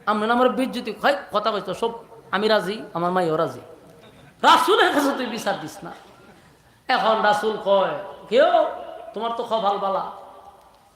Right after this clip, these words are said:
এমন শ্বশুর পাইছ, এখানকার শিল্পপতি, টাকার অভাব নাই। দুই নাম্বার হইলো এমন মাইয়া পাইছ যেটা মদিনার মধ্যে ওয়ান পিস।" সুবহানাল্লাহ। অহন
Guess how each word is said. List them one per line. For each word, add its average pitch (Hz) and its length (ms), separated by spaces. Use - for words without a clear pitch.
এমন 339 400
শ্বশুর 320 460
পাইছ, 277 280
এখানকার 254 520
শিল্পপতি, 180 760
টাকার 190 320
অভাব 160 280
নাই। 127 140
দুই 254 220
নাম্বার 254 380
হইলো 269 180
এমন 392 380
মাইয়া 339 480
পাইছ 240 340
যেটা 196 200
মদিনার 262 580
মধ্যে 202 240
ওয়ান 190 640
পিস।" 127 200
সুবহানাল্লাহ। 165 720
অহন 170 480